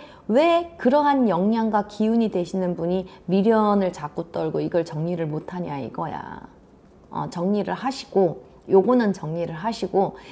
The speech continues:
움직여야 할 것은요, 장사보다, 이제는 장사가 아니에요. 이제는 장사로 나가실 사주가 아니고요. 아, 지금부터는 뭘 하셔야 되냐면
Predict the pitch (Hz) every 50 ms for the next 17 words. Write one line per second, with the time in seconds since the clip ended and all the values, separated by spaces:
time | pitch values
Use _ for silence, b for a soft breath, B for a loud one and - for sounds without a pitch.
0 | B B B B 185 208 220 208 262 277 262 262 233 214 208 196 180 208 214 -
1 | - 208 208 208 - 170 160 160 185 185 165 - - B B B B - - -
2 | - 135 143 143 151 - 220 240 233 220 175 - - - 196 180 254 262 269 277
3 | 233 - - 143 143 151 180 190 - - - 104 104 - - - - - - -
4 | - - - - - - - - - - - - - - - B B B B B
5 | B 185 185 175 220 214 202 190 185 - - 160 170 196 226 214 202 185 156 143
6 | 147 175 175 - 175 170 160 - 165 160 - - 160 180 165 143 156 - - -
7 | - 156 151 - - - - - - - - 156 139 - - B B B B B
8 | B B B - 214 202 233 254 240 220 - - - 202 190 175 156 147 160 190
9 | 247 - - 160 156 - - 160 151 - 143 139 139 131 175 233 254 202 147 -